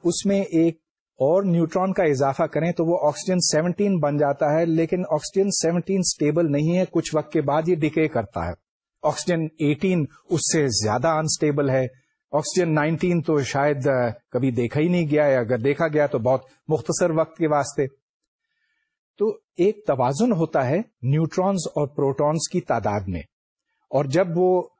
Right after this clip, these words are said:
بہت زیادہ ہٹ جاتا ہے توازن سے تو پھر وہ نیوکلئس stable نہیں رہ سکتا۔ اگر آپ heavy نیوکلیائی کی طرف جائیں، مثال کے طور پر سیسا یعنی lead، تو اس میں بیاسی پروٹون ہیں اور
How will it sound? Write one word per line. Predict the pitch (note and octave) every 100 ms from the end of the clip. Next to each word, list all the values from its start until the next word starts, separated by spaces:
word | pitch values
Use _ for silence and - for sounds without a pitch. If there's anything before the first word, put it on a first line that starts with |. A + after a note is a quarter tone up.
| _ C3 B2+
بہت | C3+ D#3+ A#3 G3+
زیادہ | E3 D#3 E3+ E3
ہٹ | C3+ - A#3+ -
جاتا | G3 -
ہے | D3
توازن | - B2 A2+ B2+ C3+
سے | F3
تو | F3
پھر | - -
وہ | F3 E3
نیوکلئس | C#3+ C3+ - G3+ - _
stable | _ - F3+ F3 F#3+
نہیں | E3 D#3+
رہ | B2+
سکتا۔ | A2 - - - - _ _ _ _ _ _ _ _ _ _
اگر | - E3 G#3+
آپ | G3 G3 - -
heavy | E3+ A#3+
نیوکلیائی | A3 E3+ D#3+ E3 D3+ D3+
کی | E3
طرف | - C#3 A2+
جائیں، | A#2+ C3+ C#3+ _ _ _ _
مثال | B2 D3 C#3
کے | D3
طور | C#3+ C3+
پر | C#3
سیسا | B2 - C3+ - A2+ G2 _ _ -
یعنی | A#2+ B2+
lead، | C3 B2+ A2 _ _ -
تو | G3+
اس | F#3+ G3+
میں | F#3+
بیاسی | C#3 C3 C3 C3 G3 F#3+
پروٹون | D#3 _ - C#3 C3+ E3 D#3
ہیں | D#3+
اور | E3